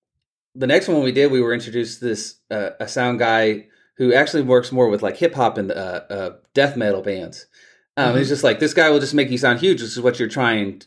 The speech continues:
Speaker 1: to, to do." And he was charging us, like, just sixteen dollars an hour, and we recorded in this, like, over a cou-, like, one or two days and spent, like, eight hundred dollars.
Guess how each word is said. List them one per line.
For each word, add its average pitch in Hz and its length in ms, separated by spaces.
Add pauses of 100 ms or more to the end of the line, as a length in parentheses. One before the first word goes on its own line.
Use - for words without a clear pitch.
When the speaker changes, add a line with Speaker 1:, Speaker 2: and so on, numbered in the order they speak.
(120)
Speaker 1:
to, 98 240
to - 180
do." 110 480 (300)
And 110 300 (200)
he 160 200
was 170 180
charging 123 320
us, 113 160
like, 104 160
just 123 160
sixteen 147 360
dollars 123 360
an 101 80
hour, 117 320
and 101 80
we 120 100
recorded 113 540
in 98 140
this, 92 180 (240)
like, 98 260
over 101 500 (300)
a 98 80
cou-, - 240 (120)
like, 98 200
one 117 200
or 113 40
two 104 160
days 117 420
and 101 80
spent, - 220
like, - 140
eight 113 140
hundred 110 180
dollars. 107 540